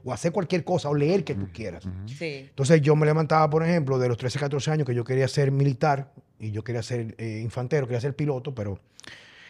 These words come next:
Speaker 1: o infantero, y yo me levantaba a correr todos los días. Por eso yo hago mucha empatía contigo, porque yo no corría, claro, yo lo más que corría eran diez kilómetros,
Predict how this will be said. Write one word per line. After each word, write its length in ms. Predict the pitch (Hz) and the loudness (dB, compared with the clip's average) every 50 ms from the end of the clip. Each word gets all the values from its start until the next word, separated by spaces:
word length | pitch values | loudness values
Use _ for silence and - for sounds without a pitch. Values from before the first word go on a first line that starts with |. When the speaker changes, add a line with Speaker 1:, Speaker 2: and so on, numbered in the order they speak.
| - - - | -20 -16 -8
Speaker 1:
o 140 | - 107 113 | -2 0 0
infantero, 500 | 113 107 127 151 151 147 156 147 143 170 | 0 0 0 0 2 4 4 4 4 4
y 40 | 165 | 2
yo 100 | 127 120 | 2 0
me 80 | 117 | 0
levantaba 360 | 120 123 123 117 - 120 127 165 | 0 -2 -2 -2 -2 -2 -2 -2
a 80 | 156 | -2
correr 260 | - 117 - 139 127 | -4 -4 -4 -4 -4
todos 160 | - 131 127 123 | -2 -2 -2 -2
los 120 | 101 92 | -2 -4
días. 160 | 156 214 - | -4 -4 -4
Por 120 | 98 110 101 | -4 -4 -2
eso 60 | 135 | 0
yo 100 | 135 135 | 0 0
hago 140 | 143 139 139 | 0 0 0
mucha 220 | 143 139 - 151 | 0 0 0 0
empatía 300 | 131 - 123 113 135 127 | 0 0 -2 -2 -2 -2
contigo, 440 | - 117 107 - 180 214 160 117 107 | -2 -4 -4 -2 0 0 0 0 -2
porque 280 | - 123 113 - 117 | -2 -4 -4 -2 -2
yo 100 | 117 123 | 0 0
no 120 | 123 147 147 | 0 0 0
corría, 320 | 170 160 151 156 160 147 | 0 0 2 2 2 2
claro, 220 | - 143 127 120 120 | 2 0 0 0 2
yo 80 | 117 123 | 2 0
lo 60 | 131 | 0
más 120 | 131 135 | 0 -2
que 80 | 143 143 | -2 -2
corría 160 | - 131 139 | -2 0 0
eran 140 | 135 135 131 | 0 0 -2
diez 100 | 131 120 | -2 -2
kilómetros, 480 | - 156 156 139 117 117 131 143 190 | 0 0 0 0 0 -2 -4 -6 -8